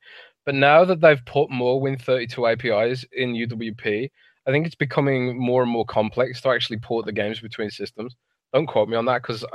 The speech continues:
I, I ain't a dev, but they are bringing, like, literally hundreds of legacy A P Is to U W P.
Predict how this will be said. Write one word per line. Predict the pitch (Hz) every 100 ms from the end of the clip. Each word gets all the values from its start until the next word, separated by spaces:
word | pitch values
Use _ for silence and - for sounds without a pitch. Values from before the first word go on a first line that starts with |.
| - - -
I, | 113
I |
ain't | 120 120
a |
dev, | 110 95 98 120 123 _ _ _ _ -
but | 127
they | 131 139
are | 151 170
bringing, | 151 135 127
like, | 117 117 117 _ _
literally | 131 127 - 120 113
hundreds | 104 131 135 120 101 101 - - - _ _ _ -
of | 117 104
legacy | 120 127 120 120 - 107 104 95 - _ _ _ _ -
A | 123
P | 120 127
Is | 117 110 101 -
to | - 123
U | 113 110
W | 104 101
P. | 104 117 104 107